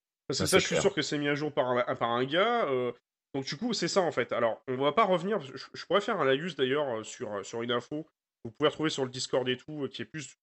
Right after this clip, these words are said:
Speaker 2: issue de, de leaks, et notamment de la chaîne Pipeline, euh, sur toutes les problématiques, euh, de gestion en interne, en fait, au niveau de la communication.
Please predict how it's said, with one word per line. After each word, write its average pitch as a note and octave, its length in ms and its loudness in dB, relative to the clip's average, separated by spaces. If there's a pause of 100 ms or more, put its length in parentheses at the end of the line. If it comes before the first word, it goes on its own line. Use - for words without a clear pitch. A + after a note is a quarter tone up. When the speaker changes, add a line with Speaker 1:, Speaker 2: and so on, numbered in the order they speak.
Speaker 2:
issue C#3 440 -10
de, A#2+ 160 -8
de A#2 140 -4
leaks, D#3 400 -6 (400)
et B2 40 -4
notamment B2 380 0
de B2 40 -6
la A#2 80 2
chaîne A#2+ 220 -6
Pipeline, C3 540 0 (420)
euh, A2 140 2
sur - 320 -4
toutes - 180 -12
les D#3+ 60 -2
problématiques, C#3+ 720 -2
euh, A2+ 380 -2
de A#2 120 -8
gestion C#3 480 -4
en B2 120 0
interne, C#3+ 420 0
en G#2 140 -6
fait, C3 220 -4
au B2 40 -6
niveau A#2 180 -6
de B2 60 -4
la A2 80 -2
communication. C3 720 -4